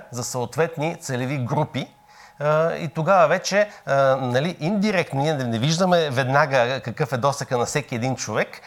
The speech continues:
но индиректно, а, като е произведен един продукт, който на нас много добре ни върши работа, много добре пасва на нашите ну-, нужди,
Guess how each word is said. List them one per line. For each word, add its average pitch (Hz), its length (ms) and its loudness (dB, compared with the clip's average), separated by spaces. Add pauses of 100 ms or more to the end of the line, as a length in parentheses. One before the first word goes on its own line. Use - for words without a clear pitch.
(140)
но 131 180 -2
индиректно, 190 720 0 (120)
а, 120 260 2
като 104 240 -6
е 104 40 -4
произведен 123 720 -2 (220)
един 127 260 -2
продукт, 127 420 -4
който 139 300 -2
на - 80 2
нас 123 300 0
много 117 280 -2
добре 160 260 2
ни 156 100 0
върши 135 340 -2
работа, 98 440 0
много 117 300 -2
добре 139 220 0
пасва 135 420 2
на 117 80 2
нашите 113 320 0
ну-, 110 300 -6
нужди, 107 520 -6